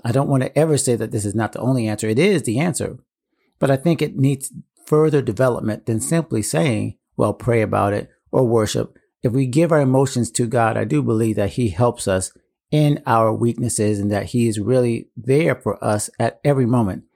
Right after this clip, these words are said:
Now, I want to make sure I took a step back from simply giving you a spiritual application and also gave you a practical application in terms of how you deal with your emotions on a day-to-day basis. So there are three points. I wrote about this in a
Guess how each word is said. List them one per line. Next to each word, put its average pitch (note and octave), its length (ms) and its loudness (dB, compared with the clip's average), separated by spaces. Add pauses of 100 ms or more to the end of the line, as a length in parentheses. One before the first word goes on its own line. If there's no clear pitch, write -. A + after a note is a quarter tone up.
(260)
Now, B2+ 100 0
I B2+ 40 2
want D#3+ 180 4
to D3+ 60 2
make D3+ 200 2
sure D#3 180 0
I B2 40 2
took - 200 -2
a A#2 40 0
step - 340 -2
back A2 400 -2 (340)
from B2 180 2
simply C#3 400 0
giving A#2 320 0
you G#2 340 0 (200)
a - 80 0
spiritual - 500 0
application G2+ 640 -2
and G#2 160 0
also B2 300 2
gave G#2 240 2
you G2+ 160 -2
a F#2+ 120 0
practical - 580 -2
application F#2+ 720 0 (400)
in A#2+ 100 0
terms A#2+ 240 2
of A2 100 -2
how B2 160 0
you A2+ 140 2
deal G#2 220 2
with G#2 120 -2
your G2 100 0
emotions F#2+ 580 -2 (260)
on A#2 140 2
a G#2+ 60 2
day-to-day G2 440 -2
basis. A2 520 -4 (640)
So D#3 140 2
there C#3+ 120 4
are C3 40 2
three G#3+ 260 0
points. - 340 0
I G#2+ 140 2
wrote B2+ 200 2
about C3 280 0
this A#2 200 0
in A2+ 120 0
a G#2 280 -2